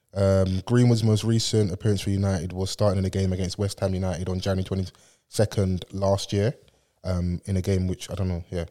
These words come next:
well, I don't know why Marcus Rashford bring it up, bro. But they said in the game that Marcus scored in. So, um, when I read that, it's kinda like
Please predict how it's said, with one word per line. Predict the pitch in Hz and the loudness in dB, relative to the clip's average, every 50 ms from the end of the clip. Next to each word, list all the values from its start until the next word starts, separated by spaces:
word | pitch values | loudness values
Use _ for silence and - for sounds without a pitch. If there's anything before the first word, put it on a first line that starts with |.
| _ - | _ -18
well, | 85 90 - _ - | -18 -18 -18 _ -6
I | 95 | 0
don't | 90 101 | 2 4
know | 101 | 4
why | 98 101 | 6 6
Marcus | 98 104 98 - - | 6 4 4 2 0
Rashford | 98 - - 107 92 | -2 -2 -2 -2 -2
bring | 101 95 90 | -2 -2 -2
it | 73 | -4
up, | 82 | -4
bro. | 95 90 85 | -4 -4 -4
But | 85 87 - - - _ | -6 -8 -10 -14 -20 _
they | - 98 | -8 -2
said | - 107 92 | 0 0 2
in | 98 | 2
the | 98 98 | 2 2
game | 95 101 95 92 | 4 4 4 4
that | 90 | 4
Marcus | 95 98 92 - - 90 | 2 2 2 0 -2 -4
scored | - - - 98 87 | -4 -2 -2 -2 -2
in. | 90 87 | -2 -4
So, | - - 98 92 90 - - _ _ _ _ _ _ - | -2 0 0 0 -2 -4 -8 _ _ _ _ _ _ 2
um, | 101 101 98 95 95 92 92 - _ _ _ | 6 6 6 6 6 2 0 -4 _ _ _
when | - 123 127 151 | 0 4 4 6
I | 175 165 | 6 6
read | 143 143 151 143 131 113 - | 8 8 8 8 8 8 6
that, | 127 113 - 101 | 6 6 4 2
it's | 101 - | -2 -2
kinda | - - - 120 117 113 110 | -2 0 2 4 4 4 4
like | 107 107 104 98 - - - - | 4 4 2 0 -2 -6 -16 -20